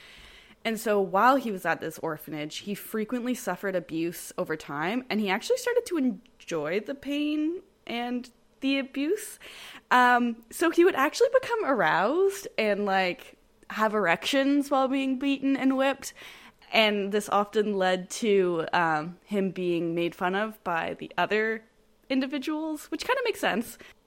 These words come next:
And his full name was actually Hamilton Howard Fish. Uh, but while he was in the orphanage, he wanted this switched because he had the nickname of Ham and Eggs. And <laughs> he didn't like that, I guess.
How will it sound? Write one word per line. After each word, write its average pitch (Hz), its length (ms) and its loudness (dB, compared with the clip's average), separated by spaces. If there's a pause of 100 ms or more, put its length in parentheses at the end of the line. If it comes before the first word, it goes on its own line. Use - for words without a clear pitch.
And 240 240 2
his 247 220 -2 (180)
full 269 300 2
name 208 360 0
was 180 260 -4
actually 254 560 0
Hamilton 311 720 -2
Howard 214 640 -4
Fish. - 640 -6 (640)
Uh, 196 400 4 (200)
but 220 360 4
while 214 240 4
he 240 160 -2
was 262 140 -4
in 247 80 -2
the 247 100 -4
orphanage, 214 560 -2
he 226 140 -4
wanted 190 340 0
this 180 200 -6
switched - 520 -2
because 214 340 -4
he 226 140 -6
had 208 180 0
the 208 100 -2
nickname 226 440 -2
of 170 220 0
Ham 185 280 -2
and 180 120 -2
Eggs. 233 560 -6 (800)
And 202 600 4
<laughs> - 1400 8
he 294 180 6
didn't 330 240 8
like 202 460 4
that, 392 360 2
I 359 140 0
guess. 359 500 0